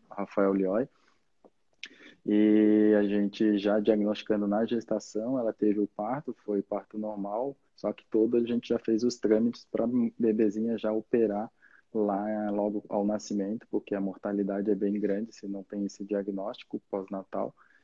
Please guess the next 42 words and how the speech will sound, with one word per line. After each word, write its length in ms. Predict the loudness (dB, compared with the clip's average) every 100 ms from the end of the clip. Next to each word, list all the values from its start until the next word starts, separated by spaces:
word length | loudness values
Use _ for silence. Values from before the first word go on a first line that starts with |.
| _ _
E 100 | -2
acabou 440 | -2 0 0 2 2
já 320 | 0 0 0
indo 260 | 0 0 0
de 340 | 2 2 0 -2
helicóptero 760 | 0 0 -2 -6 -2 -2 0
e 480 | 0 0 0 -2 -6 -12 _ _ _ _ _ _
isso 260 | -6 -4 -2
me 160 | 0
marcou 280 | 0 0 0
bastante. 520 | 0 0 -2 -2 0
Logo 320 | 0 0 0 0
que 160 | -2
ganhou 320 | 0 0 0
de 120 | -4 -4
parto 260 | -6 -4
normal 340 | -4 -2 -4 -4
comigo, 640 | -4 -2 0 0 0 0 -2
e 180 | -6 -10 _ _
no 140 | -2
outro 300 | -2 0 0
dia 200 | 2 0
já 120 | 2 -2
estavam 440 | -2 -2 0 0
indo 180 | 2 2
de 100 | 4
helicóptero 680 | 2 0 -4 -2 0 0 -4 -18 _ _ _
pra, 360 | -2 0 -2 -6 _ _ _
pro 140 | 0 2
Rio 120 | 2
Grande 280 | 2 0 -2
do 100 | -6
Sul 180 | -6 -4
fazer 280 | 0 0
a 40 | 0
cirurgia 680 | 0 0 0 -2 0 2 2
e 120 | 2
hoje 200 | 2 0
em 60 |
dia 200 | -2 -2
ela 160 | -2 -4
tá, 300 | -6 -6